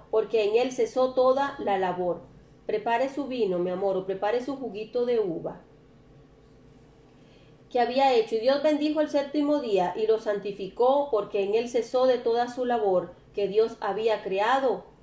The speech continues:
para hacer. Este párrafo lo tenemos en Génesis uno, uno treinta y uno o dos, del uno al trece. Con su permiso,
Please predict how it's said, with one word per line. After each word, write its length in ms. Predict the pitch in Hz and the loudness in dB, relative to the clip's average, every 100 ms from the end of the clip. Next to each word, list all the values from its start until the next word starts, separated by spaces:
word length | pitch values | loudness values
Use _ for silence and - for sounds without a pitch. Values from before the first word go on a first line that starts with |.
| - - | -20 -8
para 340 | 214 208 214 214 | -2 0 0 -4
hacer. 640 | 202 214 - 185 185 - - - - | -6 -12 -6 -4 -4 -8 -20 -20 -6
Este 280 | 247 277 285 | -4 -2 -2
párrafo 500 | 294 294 311 320 294 | 0 0 -2 0 0
lo 140 | 240 | 0
tenemos 440 | 226 220 247 269 254 | 0 0 0 0 0
en 160 | 220 | -2
Génesis 580 | 254 247 262 262 254 - - | 0 0 -2 -2 -10 -12 -4
uno, 400 | 233 190 160 - - - - | 0 0 0 -8 -20 -20 -4
uno 320 | 240 262 285 | -2 0 0
treinta 300 | 277 262 240 | 0 -2 -2
y 80 | 226 | -4
uno 240 | 262 285 240 | -2 -2 0
o 140 | 202 | 0
dos, 240 | 208 240 240 | 0 -2 -2
del 160 | 214 | 0
uno 160 | 202 202 | 0 -2
al 160 | 202 | -6
trece. 400 | 175 165 - 147 - - - - - - - - - | -6 -6 -6 -14 -14 -20 -20 -20 -20 -20 -20 -20 -20
Con 260 | - 262 269 | 0 2 2
su 280 | 254 294 277 | -2 -6 0
permiso, 760 | 247 240 285 311 - - - | 0 2 2 2 -2 -12 -12